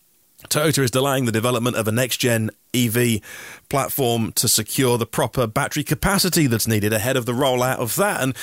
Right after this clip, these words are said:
you know, we've been doing this, what, seventeen hundred episodes, four plus years. And I think back at the first podcasts, I was saying, if you do, if you're a major car maker and you have not already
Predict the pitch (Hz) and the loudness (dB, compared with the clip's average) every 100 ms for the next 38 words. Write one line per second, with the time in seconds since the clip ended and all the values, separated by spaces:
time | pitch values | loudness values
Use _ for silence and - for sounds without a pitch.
0 | - - 202 208 269 285 196 175 131 123 | -12 -4 0 2 0 0 2 2 2 0
1 | 135 - 165 139 135 120 120 104 127 - | -2 0 0 0 0 0 0 0 0 0
2 | 117 147 127 120 - - 151 127 - 135 | 0 2 2 2 -2 -2 0 0 0 -2
3 | 117 - 120 117 110 113 - - - 175 | 0 0 0 0 0 -4 -8 -8 -2 0
4 | 131 120 131 156 185 - 156 127 - - | 0 -2 -2 -2 -4 0 0 2 -2 -6
5 | - 214 - 139 92 80 - - 120 110 | -4 -2 0 -2 -2 -2 -4 -2 0 0
6 | - 110 95 - 127 - 117 113 147 127 | 0 0 -2 -6 -6 -2 -2 0 -2 0
7 | 127 123 127 170 147 - 160 131 98 - | 0 0 2 0 0 0 0 0 -2 -4
8 | 87 - - - 117 139 127 127 135 151 | -6 -8 -18 -6 0 2 2 0 0 0
9 | - 139 139 127 98 92 | 0 2 2 0 -2 -4